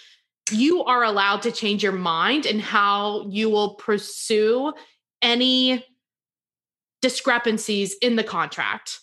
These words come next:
And so this gives you that choice. Without it getting signed, you have no choice. And I think it,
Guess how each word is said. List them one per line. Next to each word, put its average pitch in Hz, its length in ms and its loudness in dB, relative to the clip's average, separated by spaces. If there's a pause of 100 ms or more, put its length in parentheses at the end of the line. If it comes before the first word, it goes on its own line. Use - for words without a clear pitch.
(220)
And 254 140 2
so 254 120 2
this 269 300 -2
gives 233 240 0
you 220 80 -2
that 175 200 -2
choice. - 440 -10 (260)
Without 233 380 2
it 285 80 -2
getting 254 240 0
signed, 226 540 2 (120)
you 226 240 0
have 202 240 2
no 180 200 -2
choice. 120 460 -6 (220)
And 220 160 2
I 202 100 4
think 240 420 0 (100)
it, 226 320 -2